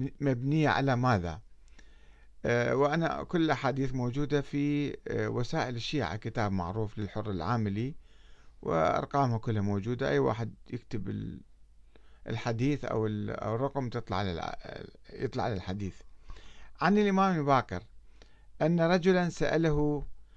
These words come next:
"للمتمتع ثواب؟"، يعني، مسألة، يعني، عمل مباح ولا لا، في شيء استحبابي رقينا، يعني، آه،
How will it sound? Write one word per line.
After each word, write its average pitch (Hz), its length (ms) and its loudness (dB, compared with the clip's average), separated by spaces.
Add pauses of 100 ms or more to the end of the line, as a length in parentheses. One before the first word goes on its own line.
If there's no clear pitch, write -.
(340)
"للمتمتع 139 960 6
ثواب؟"، 131 640 8 (280)
يعني، 98 200 -4
مسألة، 147 600 4 (640)
يعني، 110 680 0 (500)
عمل 190 260 6
مباح 180 680 8
ولا 160 240 4
لا، 196 260 6
في 190 420 0
شيء 190 220 -2
استحبابي 156 640 4 (180)
رقينا، 151 680 2 (540)
يعني، 120 420 2
آه، - 580 -4